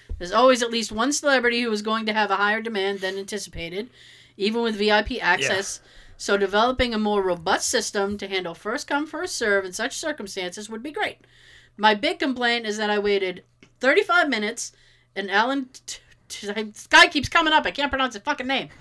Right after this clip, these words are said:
Speaker 2: <laughs>
Speaker 1: Tudyk's line for nothing. Con organizers had to have known well before nine that neither he nor Noah were gonna be there at ten A M, and they should have told us.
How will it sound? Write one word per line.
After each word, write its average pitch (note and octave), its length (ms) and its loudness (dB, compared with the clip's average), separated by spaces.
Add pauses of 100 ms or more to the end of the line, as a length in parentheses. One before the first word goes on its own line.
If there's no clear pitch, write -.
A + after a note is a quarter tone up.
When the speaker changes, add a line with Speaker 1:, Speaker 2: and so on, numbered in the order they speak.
Speaker 2:
<laughs> - 200 0 (380)
Speaker 1:
Tudyk's G3 440 6
line G#3 680 4 (360)
for A#3 220 0
nothing. A#3 640 4
Con C4 340 4
organizers A3+ 880 0 (680)
had D4+ 320 6
to D#4 140 2
have A#3 140 4
known G3 420 4
well B3+ 200 8
before B3+ 380 0
nine F#3+ 480 2
that F#3 200 -6
neither G3+ 300 -6
he D#4+ 420 -6
nor C4+ 600 -2
Noah G#3+ 640 -2 (380)
were F#3 100 -4
gonna G#3 240 0
be C4 260 0
there G#3+ 280 2
at D#3+ 100 -14
ten F#3 180 -2
A E3+ 160 -4
M, E3 360 -6
and F3+ 120 -8
they F3+ 120 -6
should B3 220 -6
have B3+ 120 -2
told A3 320 -2
us. - 320 -14